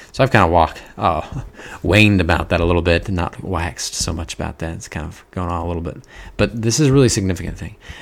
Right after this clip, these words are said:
The next, the only one who could really compete with, with Moses is John the Baptist.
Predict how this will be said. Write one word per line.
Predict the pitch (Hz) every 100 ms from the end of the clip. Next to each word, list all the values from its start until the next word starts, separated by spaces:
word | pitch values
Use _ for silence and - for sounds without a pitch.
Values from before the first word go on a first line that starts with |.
| -
The | 127
next, | 127 127 135 135 - - - - - - - -
the | -
only | 226 220
one | 180 170
who | 147
could | 147 135
really | 143
compete | 139 110 92 131 123 -
with, | 120 117 104 - - -
with | - 98
Moses | 101 110 113 101
is | 101 87
John | 104 95
the | 101
Baptist. | 85 92 104 - 165 170 -